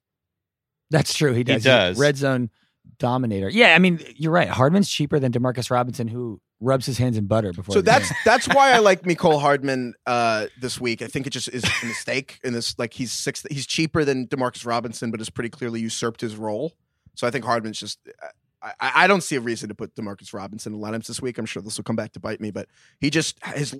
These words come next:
Speaker 3: his role's diminishing and his drops are increasing, and I just think Hardman's, the speed is more valuable. Now watch
Speaker 1: Uh,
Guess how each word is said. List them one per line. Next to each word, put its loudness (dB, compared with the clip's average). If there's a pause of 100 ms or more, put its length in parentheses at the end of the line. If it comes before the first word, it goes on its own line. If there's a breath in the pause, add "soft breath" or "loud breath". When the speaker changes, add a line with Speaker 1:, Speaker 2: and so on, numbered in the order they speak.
Speaker 3:
his -6
role's 2
diminishing -2
and -2
his -4
drops 0
are 0
increasing, -6
and -6
I -6
just -12
think -8
Hardman's, -4 (260)
the -8
speed -4
is -10
more -6
valuable. -4 (500)
Now 0
watch 0
Speaker 1:
Uh, 6